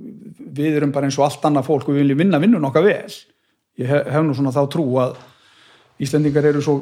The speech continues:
gjarnir á að hugsa allt, sko, í einhver, einhver svona pólitík, sko. En flest erum við bara í vinnu og við viljum vera góð í vinnun okkar, eða ekki?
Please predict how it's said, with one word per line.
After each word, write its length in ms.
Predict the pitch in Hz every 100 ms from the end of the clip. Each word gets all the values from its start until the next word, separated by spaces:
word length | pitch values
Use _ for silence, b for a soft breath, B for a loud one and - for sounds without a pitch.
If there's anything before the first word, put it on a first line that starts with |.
| 147
gjarnir 320 | 147 165 165
á 80 | 160
að 220 | 156 151 147 - - - - - _ _ _ -
hugsa 320 | 135 160 -
allt, 300 | 156 - _ -
sko, 220 | - 160
í 300 | 160 170 160
einhver, 300 | - 135 165
einhver 220 | 165 165 139
svona 140 | 165 143 b b b -
pólitík, 380 | 170 180 220
sko. 220 | - 247 240 - - _ _ _ _ _
En 200 | - 143 - - _
flest 400 | - 175 185 -
erum 220 | 202 208
við 80 | 185
bara 100 | 170
í 60 | 170
vinnu 240 | 233 185
og 140 | 170
við 160 | 175 175 196
viljum 300 | 175 170 175 254 285 - _ _ _ 156
vera 160 | 156
góð 240 | - 202 160
í 80 |
vinnun 240 | 185 160 127
okkar, 220 | - 135
eða 80 | -
ekki? 160 | -